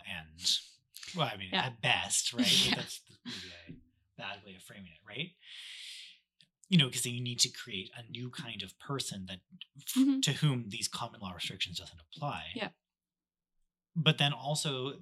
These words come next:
Speaker 1: there is this very pragmatic way of being like, "Okay, well, it does seem like there's this essential cultural difference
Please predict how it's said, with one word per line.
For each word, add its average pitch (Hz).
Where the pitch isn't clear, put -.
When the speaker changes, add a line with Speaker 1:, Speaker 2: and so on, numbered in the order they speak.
Speaker 1:
there 113
is 104
this 117
very 110
pragmatic 127
way 98
of 95
being 92
like, 90
"Okay, 104
well, 104
it 117
does 170
seem -
like -
there's 82
this -
essential 95
cultural 95
difference 90